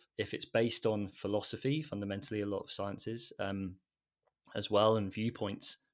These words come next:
because it's always filtered via that membrane. Like you said, it's an internal perspective on an external stimulus, and somehow that goes through a filter. So there's always human error to some degree,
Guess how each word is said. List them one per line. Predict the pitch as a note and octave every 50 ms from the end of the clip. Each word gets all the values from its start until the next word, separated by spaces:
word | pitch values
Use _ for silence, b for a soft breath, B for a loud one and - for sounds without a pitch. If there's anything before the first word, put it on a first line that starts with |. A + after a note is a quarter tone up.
| _ _ _
because | - - G2+ G2
it's | - - - -
always | G2+ G2 -
filtered | - - A2 A2+ - - G#2+
via | - G2+ G2+ G2
that | G2 G2 -
membrane. | G#2 G#2 G#2+ A2 G2+ A2 G#2 G2+ G2+
Like | G2+ G2+ G#2 -
you | - -
said, | - A2+ G#2+ G2
it's | - - - - - b b b b b b b b -
an | G#2+ G#2+
internal | A2+ A2 - - A#2+ A#2 A2+ A2+ A2 G#2+ G#2 F#2+ - _ _ _ _ _ _ _ _ _ _ _ _ _ _ -
perspective | - - - - C#3+ C#3 C3+ - - A2 G2 A2 A#2 - - - - _ _ _ _ _ -
on | A2 G#2
an | G#2
external | A2 A#2+ - - - A#2+ A2+ A2 G#2+ G#2 G#2 G#2 F#2+ - - _ _ _ _ -
stimulus, | - - - A2 A2 G#2 G#2 A2+ - - - - - _ _ _ _ _ _ _ -
and | G#2 G2+ G2+
somehow | - - B2 A#2+ A2+ A#2 A#2+ A2+
that | G#2+ A2+ -
goes | - G#2+ G#2 -
through | - G#2+
a | G2+
filter. | - - A2+ A2 - - A2 G#2 - - _ _ _ _ _ _ _
So | - - A2+
there's | A2 A#2 A2 -
always | - B2+ A#2+ A#2+ A#2 A2+ A2 A2 A2 G2 - - - -
human | - - A#2+ A2 G#2 G#2
error | G#2+ G#2+ A2 G#2 G2+ - - - _ _ _ _ _ -
to | - -
some | - A2+ G#2+ G2+
degree, | G2 F#2+ - G#2 G2+ - - -